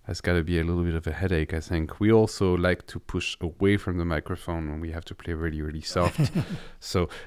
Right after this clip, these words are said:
Speaker 1: it, a lot of that. And then you have the cello, which is very static and it doesn't move. And that, I think, is probably easier to fix. But I think that after our work in Silent Voices, which we recorded at Galvin Hall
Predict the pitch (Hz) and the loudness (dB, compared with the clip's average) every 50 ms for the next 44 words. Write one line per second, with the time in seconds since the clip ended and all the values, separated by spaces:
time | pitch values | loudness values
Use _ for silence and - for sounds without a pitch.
0 | - - 98 - - 98 95 95 98 98 98 98 87 98 98 92 - 90 90 101 | -6 -4 -4 -2 0 2 2 4 4 4 4 2 2 2 2 0 0 0 0 2
1 | 104 101 95 90 85 82 85 85 - - 113 107 98 87 82 85 85 - - - | 4 4 4 2 2 0 -2 -2 2 4 4 4 4 4 2 0 -2 -4 -8 -8
2 | - 78 82 80 78 - - - 101 98 87 85 82 - - - - - 76 78 | -6 -4 -4 -4 -4 -4 0 2 4 4 4 2 0 -4 -8 -10 -8 -8 -6 -8
3 | 80 80 - 87 85 82 85 80 85 85 - - - - - _ _ - 95 90 | -6 -4 -2 -2 -2 -2 -4 -6 -6 -8 -10 -14 -20 -20 -20 _ _ -2 0 2
4 | 87 82 78 80 87 - - - - - - - - - 90 87 82 82 80 80 | 2 2 0 -2 -6 -12 -18 -20 -20 -20 -20 -14 -6 -4 -2 0 0 0 0 0
5 | 80 82 78 - - - - 90 90 92 87 - - 87 - - 85 87 - 82 | 0 -2 -4 -6 -8 -6 -4 0 2 2 2 2 0 -4 -2 -2 -4 -2 -2 -4
6 | 80 - - - - - 92 82 76 78 76 76 87 87 80 - 80 76 78 78 | -8 -8 -12 -12 -6 -2 -2 0 0 -2 -4 -4 -4 -6 -4 -4 -4 -4 -4 -6
7 | - - 87 85 87 82 82 - - - - - 110 - - - - 98 98 104 | -6 -8 -8 -6 -4 -6 -6 -8 -10 -4 2 2 2 2 0 -2 2 2 2 2
8 | 110 - 131 127 120 110 101 95 - - - - - - - - - - 101 101 | 2 4 4 4 4 4 2 0 -2 -10 -20 -20 -20 -20 -18 -8 -2 -2 0 0
9 | - - 117 104 95 95 - - 85 95 101 101 - - - - - - 95 92 | 0 0 2 2 2 0 0 0 2 2 2 2 0 -4 -14 -12 -8 -6 -6 -4
10 | - - 104 98 95 92 87 85 92 101 117 117 - - 98 90 87 - - 90 | -2 2 2 2 2 2 0 2 4 4 4 4 4 2 -2 -2 -2 -2 -4 -4
11 | - - - - - - - - 101 101 95 90 - - 98 95 92 82 85 78 | -2 -2 -6 -6 -6 -8 0 4 4 6 4 4 4 6 6 6 6 4 2 -2
12 | - - 87 85 87 82 - 87 87 87 80 80 - - 101 92 90 90 87 87 | 0 0 2 2 2 2 2 0 0 0 -2 -4 0 2 4 4 6 4 2 2